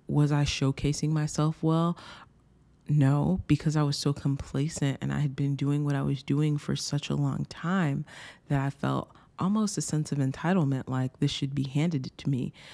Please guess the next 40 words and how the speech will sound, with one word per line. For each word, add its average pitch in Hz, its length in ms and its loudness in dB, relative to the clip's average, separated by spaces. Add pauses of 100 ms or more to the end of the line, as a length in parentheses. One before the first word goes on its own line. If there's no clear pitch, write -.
(180)
But 165 80 4
when 180 160 6
I 180 40 2
started 160 300 2
looking 147 400 2
at 151 140 0
the - 80 -2
candidates, 165 580 -2
it's 139 180 -2
like 131 220 -4
they 147 180 4
were 190 280 2
eager, 139 460 -2 (300)
they 151 120 2
were 156 120 0
hungry, 131 540 0
and 139 160 2
they 143 120 4
were, 165 120 2
like, 139 300 0
going 135 320 0
the 139 180 -4
extra - 300 -6
mile. 127 440 -4 (300)
And 147 160 4
those 175 220 4
were 160 80 4
things 147 260 2
that 139 120 -2
I 143 60 -4
used 143 400 -2
to 151 120 2
do, 135 300 4 (340)
but 151 100 8
I 156 60 4
wasn't 151 380 0
doing 160 260 4
them 151 180 4
anymore 139 460 4
because 135 600 0